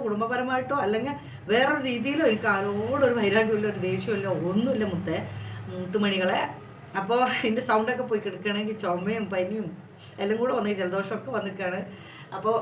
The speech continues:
അതിൻ്റെ ഇടയിൽ സൗണ്ടൊക്കെ പോയി കിടക്കും. പിന്നെ ഞാനത് മൈക്ക് വെച്ചിട്ടില്ല. ഞാനിപ്പോൾ ഷോപ്പിൽ വന്ന സമയമുള്ള സമയത്ത്, ഫ്രീ ഉള്ള സമയത്ത്, നാളെ തൊട്ട് ക്ലാസ് തുടങ്ങുകയാണ്. അപ്പോൾ നാളെയൊക്കെ നല്ല ബിസി ആയിരിക്കും. നാലഞ്ച് ആൾക്കാർ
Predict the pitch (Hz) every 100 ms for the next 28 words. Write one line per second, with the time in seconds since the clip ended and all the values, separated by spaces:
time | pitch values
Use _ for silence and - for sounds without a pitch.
0 | - 233 220 233 226 254 226 208 214 208
1 | 175 175 180 208 233 233 233 233 196 240
2 | 214 220 196 180 175 - 202 208 208 233
3 | 233 - - - 233 269 285 269 254 262
4 | 226 233 247 269 269 220 220 277 330 -
5 | - - - - - - - 170 - 208
6 | 247 233 220 185 185 202 233 240 214 247
7 | - 196 190 - 220 185 175 185 160 -
8 | - - - 196 196 196 214 220 226 202
9 | 202 185 - 175 156 160 196 - - -
10 | - 202 220 247 254 254